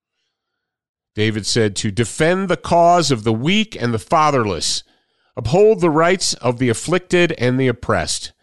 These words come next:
rescue the weak and the needy, and save them from the hand of the wicked." Notice David didn't say,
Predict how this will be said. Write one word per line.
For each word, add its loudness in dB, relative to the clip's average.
rescue 0
the 2
weak -4
and 0
the 0
needy, 0
and -2
save 0
them -2
from 0
the 0
hand -2
of -6
the -4
wicked." -6
Notice 2
David 0
didn't 0
say, 2